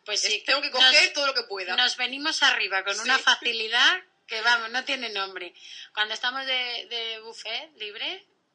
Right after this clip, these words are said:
Speaker 1: nos ponemos a reventar. Y claro, hay veces que, que ves los platos llenos de comida, ¿no? Gente que coge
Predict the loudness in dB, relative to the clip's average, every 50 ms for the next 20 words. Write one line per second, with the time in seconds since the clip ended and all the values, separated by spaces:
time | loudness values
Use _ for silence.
0 | _ _ _ -16 -16 -14 -12 -12 -12 -12 -10 -10 -6 -6 -4 -6 -6 -8 -10 -16
1 | -20 _ -20 -20 -20 _ _ _ _ _ -20 -20 -20 -20 -20 -20 -18 -10 -6 -4
2 | -4 -4 -4 -6 -10 -12 -10 -8 -8 -8 -4 -4 -4 -4 -4 -6 -6 -6 -6 -8
3 | -8 -12 _ -12 -10 -8 -8 -8 -6 -6 -8 -8 -6 -4 -4 -4 -4 -6 -12 -12
4 | -10 -10 -10 -8 -10 -10 -12 -12 -10 -10 -8 -6 -6 -6 -6 -6 -8 -8 -10 -12
5 | -12 -12 -10 -10 -10 -12 -12 -14 -14 -16 -16